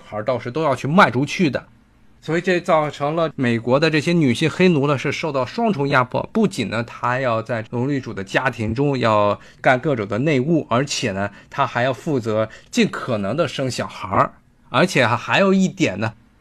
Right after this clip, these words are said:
也是比较恶心的一点呢，就是当时的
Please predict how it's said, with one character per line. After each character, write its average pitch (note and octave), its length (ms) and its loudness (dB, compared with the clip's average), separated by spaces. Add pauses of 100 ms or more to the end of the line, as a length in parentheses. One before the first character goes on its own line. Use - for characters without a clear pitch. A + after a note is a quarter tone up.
(220)
也 A#2 240 2
是 C3+ 140 -4
比 C#3 140 -4
较 C#3 220 2
恶 B2+ 220 -4
心 A#2+ 140 -8
的 C#3 80 -4
一 D3+ 100 -2
点 A#2 220 -4
呢， G#2 80 -8
就 B2 160 -6
是 A2+ 100 -6
当 D3 280 -2
时 B2 260 -8
的 C3+ 180 -4